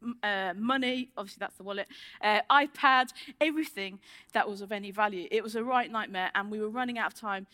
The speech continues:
to get to the airport. So this sort of Indian-style search party started. There was people everywhere trying to find it, phone calls everywhere, and eventually,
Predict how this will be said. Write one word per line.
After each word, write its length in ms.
to 100
get 300
to 140
the 120
airport. 540
So 260
this 320
sort 220
of 60
Indian-style 640
search 380
party 360
started. 640
There 80
was 140
people 420
everywhere 520
trying 240
to 60
find 400
it, 140
phone 280
calls 240
everywhere, 460
and 140
eventually, 800